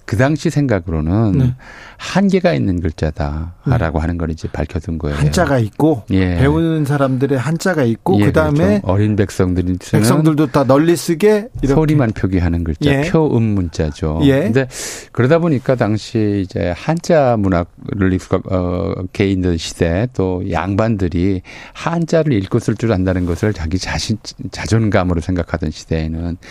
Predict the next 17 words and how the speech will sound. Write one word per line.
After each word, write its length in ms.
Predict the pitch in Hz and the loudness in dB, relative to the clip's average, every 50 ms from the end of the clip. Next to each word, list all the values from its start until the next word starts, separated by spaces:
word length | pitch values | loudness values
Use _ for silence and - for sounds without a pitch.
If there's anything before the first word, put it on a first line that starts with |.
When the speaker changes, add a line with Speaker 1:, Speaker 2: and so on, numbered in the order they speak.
| - - - | -20 -8 -2
Speaker 1:
이 120 | - 113 | -2 -2
글자가 600 | 110 - 98 90 - 101 85 80 - 107 117 131 143 - - - - - - - - - - - - - - - - | 0 0 -2 0 0 0 0 0 2 0 0 0 -2 -4 -12 -20 -20 -20 -20 -20 -20 -20 -20 -20 -20 -20 -20 -12 -6
좀 100 | - - - | -4 -4 -2
탐탁치 480 | - - 156 151 - 165 - - - 139 | 0 -2 -2 2 0 0 -2 0 -2 -2
않았죠. 480 | 127 87 76 - - - - 73 - - | 0 0 -2 -2 -2 -4 -6 -6 -2 0
온전한 360 | - 101 - 101 113 113 127 117 | 2 4 4 4 4 2 2 2
Speaker 2:
예. 20 | |
Speaker 1:
글자가 320 | 104 95 - 101 98 98 - | 0 0 0 0 -2 -2 -2
아니라고 300 | 80 87 87 110 104 101 | -2 0 0 0 0 0
생각했어요. 920 | - - 92 87 82 - - - 85 - - - - 73 71 69 69 78 80 | -2 -2 -2 -2 -4 -4 -6 -8 -8 -10 -8 -6 -4 -4 -2 -4 -6 -6 -4
Speaker 2:
네. 340 | - 120 110 110 110 123 160 185 - - | -2 -2 0 0 0 -2 -4 -6 -10 -4
Speaker 1:
그래서 420 | - 101 98 92 - - 117 117 120 - - - - - - - - - - | -2 -2 -2 -2 -2 -2 -2 -2 -4 -8 -16 -20 -20 -20 -20 -20 -20 -20 -8
변-, 300 | - - 101 107 113 131 - - - - | -2 -2 0 0 0 0 -2 -6 -10 -4
별명으로 520 | - - 110 113 113 123 120 110 104 101 120 - | 0 2 2 4 4 4 2 2 2 0 0 -2
반글이라고들 1500 | - - 87 90 95 101 104 104 120 117 113 101 98 87 87 85 - 87 82 80 85 95 95 107 117 120 - _ - 95 | -2 0 2 2 2 2 2 2 2 2 2 2 2 2 0 0 0 -2 -2 -2 -4 -6 -10 -14 -18 -20 -10 _ -4 -2
했죠. 480 | 76 82 87 - - - 87 73 78 85 - _ _ - - - | -2 -2 -2 -4 -4 -4 -2 -2 -2 -6 -12 _ _ -20 -14 -12
반글. 480 | - - 80 80 87 85 82 73 71 | -6 -4 -2 -2 -2 -2 -2 -2 -2